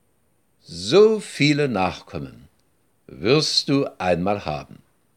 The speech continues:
Da wurde Abraham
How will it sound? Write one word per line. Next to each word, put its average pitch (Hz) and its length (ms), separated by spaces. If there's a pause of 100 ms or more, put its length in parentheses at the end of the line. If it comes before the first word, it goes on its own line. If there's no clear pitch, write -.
(1600)
Da 92 240
wurde 127 480
Abraham 131 920